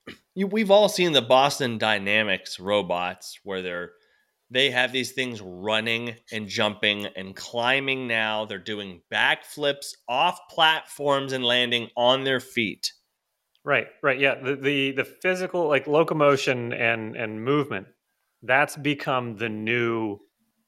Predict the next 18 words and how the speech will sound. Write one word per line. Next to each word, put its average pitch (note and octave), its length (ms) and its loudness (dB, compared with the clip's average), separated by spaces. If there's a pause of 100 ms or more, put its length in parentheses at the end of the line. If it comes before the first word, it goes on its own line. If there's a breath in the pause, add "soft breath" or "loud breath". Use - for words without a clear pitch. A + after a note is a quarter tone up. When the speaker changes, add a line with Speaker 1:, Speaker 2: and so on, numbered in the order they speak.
(140)
Speaker 2:
uh, G#2+ 480 4
like, A#2 140 0
computing A#2+ 540 2
brain A2+ 340 2
power. F2+ 500 -4 (140)
Like, A#2 280 -10
Speaker 1:
Mm-hmm. G#2+ 380 0 (180)
Speaker 2:
we D#3+ 120 -2
get D3+ 160 4
Speaker 1:
Yeah. D#2+ 100 2
Speaker 2:
it. - 40 -8
They're C3 120 4
all C3+ 140 2
fuck-, C3+ 240 0
they're C3 140 -2
all C3+ 100 0
really B2 420 0
smart. F#2+ 360 -8